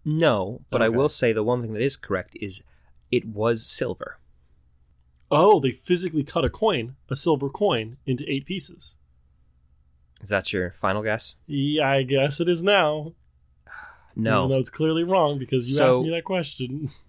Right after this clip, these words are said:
Speaker 2: <laughs>
Speaker 1: a piece of eight is also known as the Spanish dollar.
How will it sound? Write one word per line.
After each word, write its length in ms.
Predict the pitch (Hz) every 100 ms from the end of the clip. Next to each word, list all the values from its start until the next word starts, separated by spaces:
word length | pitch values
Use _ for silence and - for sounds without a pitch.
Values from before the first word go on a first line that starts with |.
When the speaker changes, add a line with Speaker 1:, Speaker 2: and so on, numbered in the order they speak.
| _ _ _ _ _
Speaker 2:
<laughs> 640 | _ _ _ _ _ _
Speaker 1:
a 40 | _
piece 320 | - 156 -
of 100 | 98
eight 240 | 82 - - - _ -
is 80 |
also 260 | 110 104 113
known 160 | 95 92
as 120 | -
the 120 | 101
Spanish 540 | - - 92 85 -
dollar. 380 | - 92 - -